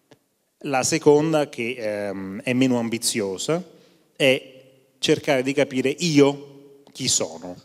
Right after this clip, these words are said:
E questo è già un meccanismo molto complicato, eh, a mio parere, perché la domanda, eh, di uno scrittore o di una persona in generale, "Io chi sono?", ha in sé un germe presente, è una, la possibilità di un batterio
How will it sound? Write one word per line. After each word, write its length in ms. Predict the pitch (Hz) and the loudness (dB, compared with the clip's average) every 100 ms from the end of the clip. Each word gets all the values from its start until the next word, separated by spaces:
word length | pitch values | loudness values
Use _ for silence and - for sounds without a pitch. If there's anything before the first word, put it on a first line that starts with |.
| _ _ _ _ _ _ _ _ _ _ _ _ | _ _ _ _ _ _ _ _ _ _ _ _
E 80 | 160 | 2
questo 260 | 233 226 | 4 6
è 40 | 175 | 4
già 260 | 156 151 | 4 2
un 280 | 151 143 135 | 0 -2 -2
meccanismo 480 | 127 127 135 143 131 | -2 -4 -2 -2 0
molto 260 | 127 120 120 | 0 0 -2
complicato, 720 | 120 110 117 104 95 104 110 | -4 -6 -6 -6 -6 -8 -6
eh, 160 | 104 104 | -4 -4
a 80 | |
mio 180 | 101 107 | -4 -4
parere, 340 | 107 107 101 101 | -4 -4 -4 -4
perché 260 | 123 123 | -6 -2
la 80 | 170 | 0
domanda, 640 | 180 175 131 113 107 107 107 | 2 2 0 -2 -4 -4 -6
eh, 60 | |
di 140 | 110 123 | -2 -2
uno 260 | 139 120 | 0 -2
scrittore 680 | 117 - 113 107 113 139 131 | -4 -6 -10 -6 0 2 2
o 80 | 104 | 0
di 200 | 104 110 | -6 -8
una 240 | 101 101 | -10 -10
persona 540 | 98 104 - 120 104 98 | -10 -4 -2 -2 -4 -6
in 80 | |
generale, 520 | 101 113 120 110 92 87 - _ | -6 -4 -4 -4 -6 -12 -20 _
"Io 200 | - 156 | 2 4
chi 140 | 117 196 | 4 0
sono?", 560 | - 107 98 113 139 _ _ - | -2 -4 -6 -10 -10 _ _ -2
ha 200 | 202 180 | 0 2
in 220 | 208 226 | 0 2
sé 540 | - 185 190 180 - - | 4 4 2 -4 -20 -8
un 180 | 180 180 | -4 2
germe 640 | 135 127 120 123 123 135 - _ _ _ _ _ _ | 4 4 2 -2 -2 -6 -14 _ _ _ _ _ _
presente, 800 | 147 139 107 90 92 - 135 180 | 0 2 0 -6 -12 -10 -10 -10
è 200 | 117 110 | -12 -8
una, 260 | 123 135 | -6 -2
la 120 | 151 | -2
possibilità 720 | 156 196 - 190 208 202 175 | 0 0 -2 -2 -2 2 4
di 80 | 143 | 4
un 180 | 139 139 | 0 2
batterio 840 | 160 151 - 135 110 110 110 98 | 0 0 0 0 2 -2 -6 -8